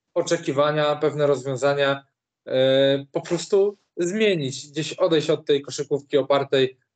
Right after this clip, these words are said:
na, e, czwórce, która rzuca do kosza, e, która ma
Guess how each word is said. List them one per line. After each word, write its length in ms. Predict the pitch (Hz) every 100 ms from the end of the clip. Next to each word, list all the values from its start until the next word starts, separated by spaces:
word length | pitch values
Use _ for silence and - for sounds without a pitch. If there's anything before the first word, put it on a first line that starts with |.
| _
na, 680 | 123 127 123 123 123 123 127
e, 880 | - 127 123 123 123 123 123 123 117 _ _ _ _ _ _
czwórce, 440 | - 139 127 110
która 260 | - 113 113
rzuca 240 | 107 117
do 120 | 113 107
kosza, 400 | 123 - 117 104 _ - _ _
e, 720 | 110 110 110 113 113 113 113 110
która 320 | - 113 113
ma 440 | 117 117 117 117